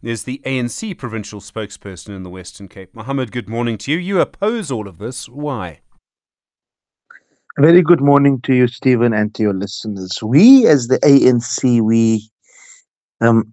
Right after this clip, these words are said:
Speaker 2: we are rejecting this bill because we view it as a vulgarization of South Africa's legislative process for the D A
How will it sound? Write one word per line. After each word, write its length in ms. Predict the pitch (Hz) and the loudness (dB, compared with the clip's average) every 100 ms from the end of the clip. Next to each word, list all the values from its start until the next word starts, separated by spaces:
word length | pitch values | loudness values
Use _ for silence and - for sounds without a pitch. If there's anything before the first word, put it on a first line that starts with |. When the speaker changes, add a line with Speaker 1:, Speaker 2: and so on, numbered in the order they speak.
| _ - | _ 2
Speaker 2:
we 140 | 135 | 4
are 100 | 147 | 6
rejecting 640 | 147 139 165 165 - 180 120 | 4 2 2 0 2 2 2
this 220 | 120 90 | -2 -2
bill 200 | 113 107 | -2 -2
because 380 | 107 104 117 107 | -2 -2 0 4
we 140 | 120 | 2
view 280 | 101 135 156 | 4 6 6
it 220 | 151 - | 4 2
as 260 | 101 113 113 | 0 0 0
a 140 | 113 | 0
vulgarization 1120 | 113 123 123 127 117 113 95 123 123 - 104 - _ _ - - - - _ | 2 2 2 4 4 2 2 2 2 -4 -8 -12 _ _ -20 -20 -20 -20 _
of 140 | 139 120 | -2 2
South 200 | 139 127 | 2 2
Africa's 520 | 127 - - 131 107 | 0 -2 0 0 0
legislative 720 | 110 120 113 117 113 113 - | -2 -2 -4 -4 -2 -4 0
process 640 | 117 104 - 101 - - - | 0 0 -2 -6 -6 -12 -4
for 140 | 113 | -2
the 140 | 101 104 | -2 -2
D 340 | 110 143 143 | 4 6 6
A 240 | 127 127 | 6 2